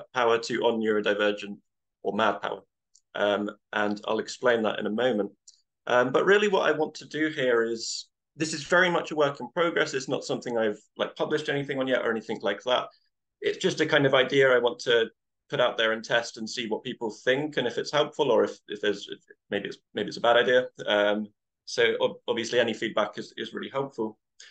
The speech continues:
And I was really thinking a lot, um, about the, um, Black Power movement in America in the nineteen sixties and seventies. And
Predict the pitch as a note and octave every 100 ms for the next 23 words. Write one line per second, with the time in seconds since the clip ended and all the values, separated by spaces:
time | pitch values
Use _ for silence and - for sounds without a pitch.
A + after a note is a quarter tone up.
0 | _ _ C#3+ D#3+ E3 E3 F3+ A#3 A#3 A3+
1 | A3 G3 E3 - - B2+ C3 C3 C3 -
2 | C3+ C3 B2 - _ B2+ B2+ B2+ B2 B2
3 | _ - A#2 A2+ A2+ A2+ A2 C#3 C#3+ -
4 | C3 A#2+ A#2 - _ _ A#2 A2+ A2 -
5 | A2 G#2+ A2 B2 C#3 C#3+ A#2 A2+ A2 A2
6 | G#2+ A2+ A2 A2 - _ _ _ _ -
7 | - - D3 - - C#3+ C3+ C3 G#2+ G#2
8 | - _ _ - C#3 C#3+